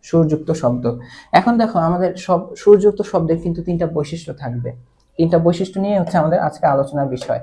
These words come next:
যে এই তিনটা দিয়ে আসলে কি কি বুঝাইতে পারে। হ্যাঁ, কনসেপ্ট তো জানা অবশ্যই ইম্পর্টেন্ট। ক নাম্বারের প্রশ্নের জন্য আসতেই পারে, খ নাম্বারের প্রশ্নের জন্য। তো আমাদের সুরযুক্ত শব্দের তিনটা বৈশিষ্ট্য থাকে, একটা হচ্ছে তীব্রতা,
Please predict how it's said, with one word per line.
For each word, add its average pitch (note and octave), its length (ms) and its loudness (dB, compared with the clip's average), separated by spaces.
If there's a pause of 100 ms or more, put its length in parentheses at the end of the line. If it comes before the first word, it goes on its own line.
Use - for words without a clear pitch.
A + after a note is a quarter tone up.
(340)
যে C3 60 0
এই C3+ 120 -2
তিনটা E3+ 220 0
দিয়ে D#3 120 2
আসলে D3+ 220 -4
কি G3 200 -4
কি F3 140 -4
বুঝাইতে C3+ 420 -4
পারে। G#2 220 -6 (300)
হ্যাঁ, A3+ 240 -2
কনসেপ্ট E3+ 380 -4
তো E3 60 -2
জানা D#3+ 200 2
অবশ্যই C#3+ 280 -2
ইম্পর্টেন্ট। D3 600 -2
ক - 60 -4
নাম্বারের C#3 420 2
প্রশ্নের C3+ 500 -6
জন্য C3+ 200 -6
আসতেই C3 280 -6
পারে, C3 200 -6
খ - 120 -12
নাম্বারের B2+ 380 -4
প্রশ্নের - 300 -16
জন্য। - 200 -18 (1400)
তো - 60 8
আমাদের B3 220 6
সুরযুক্ত B3 440 2
শব্দের C4 360 2
তিনটা C4 240 2
বৈশিষ্ট্য G#3 400 0
থাকে, F#3+ 220 -4
একটা F#3 180 -4
হচ্ছে G3+ 140 -6
তীব্রতা, G#3+ 680 0